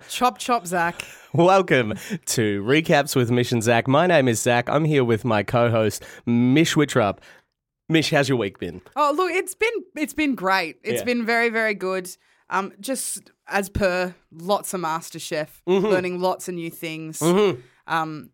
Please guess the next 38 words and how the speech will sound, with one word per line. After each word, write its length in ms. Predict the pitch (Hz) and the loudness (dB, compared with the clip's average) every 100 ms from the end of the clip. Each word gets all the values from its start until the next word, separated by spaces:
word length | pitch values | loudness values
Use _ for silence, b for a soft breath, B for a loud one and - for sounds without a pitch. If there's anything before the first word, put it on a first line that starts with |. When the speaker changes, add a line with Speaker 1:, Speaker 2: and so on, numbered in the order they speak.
| _ _ _ | _ _ _
Speaker 1:
same 340 | - - 196 202 | -8 -2 0 0
as 100 | 180 | -2
every 280 | 170 165 151 | -4 -4 -6
week. 420 | 156 151 - - | -6 -8 -12 0
Speaker 2:
Mm-hmm. 420 | 180 190 214 131 - | 2 4 2 0 -4
Speaker 1:
I 100 | 165 | -4
don't 220 | 208 233 233 | 0 -2 -2
think 160 | 240 | -4
there's 160 | 220 208 | -4 -6
been 140 | 208 | -6
a, 200 | 202 185 185 | -6 -6 -4
an 220 | 175 170 | -6 -6
episode 420 | 185 185 180 175 | -8 -8 -6 -6
of 80 | 165 | -6
this 160 | 160 - | -12 -10
podcast 560 | 175 160 180 160 - | -8 -8 -6 -6 -6
where 120 | 165 | -6
I 80 | 156 | -6
haven't 340 | 165 165 160 - | -4 -6 -8 -10
come 200 | 170 156 | -10 -10
in, 280 | 156 151 _ _ _ _ _ - | -14 -16 _ _ _ _ _ -12
um, 180 | 156 156 | -10 -10
saying 300 | - 156 156 | -8 -8 -6
that 100 | 160 | -6
everything's 400 | 160 170 175 - | -8 -10 -10 -6
fine. 400 | 170 160 160 156 | -4 -4 -4 -8
I'm 100 | 165 | -12
just 160 | 160 - | -12 -10
watching 300 | 170 - 196 | -8 -6 -6
a 20 | |
lot 200 | 156 170 | -4 -6
of 80 | 165 | -4
MasterChef. 600 | 170 156 - 160 - 139 B B | -6 -8 -10 -14 -10 -12 B B
Speaker 2:
I, 220 | - 143 147 | 4 4 6
um, 240 | 143 135 | 4 2
I 100 | 135 | 0
think 240 | 127 139 | 2 0
I 100 | 139 | 0